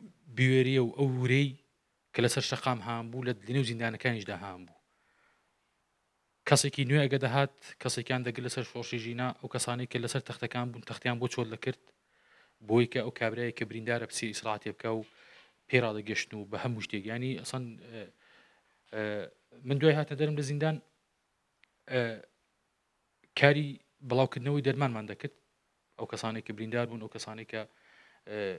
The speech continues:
بە شێوەیەکی ئەشکەنجە درابوون، ئە، کەسانێک بوون لە تاران و لە تەورێ زەرەوە دەرمانیان بۆ دێناین. یعنی کەسانێک بوون کە غێری نەتەوەی کورد. ئە،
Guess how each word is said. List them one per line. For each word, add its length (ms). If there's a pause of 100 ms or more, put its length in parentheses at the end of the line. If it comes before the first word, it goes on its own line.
(1300)
بە 40
شێوەیەکی 460
ئەشکەنجە 360
درابوون، 340 (960)
ئە، 100 (420)
کەسانێک 400
بوون 180
لە 80
تاران 340
و 60
لە 80
تەورێ 260
زەرەوە 240
دەرمانیان 360
بۆ 80
دێناین. 320 (1200)
یعنی 180
کەسانێک 400
بوون 140
کە 160 (760)
غێری 260
نەتەوەی 320
کورد. 260 (1080)
ئە، 120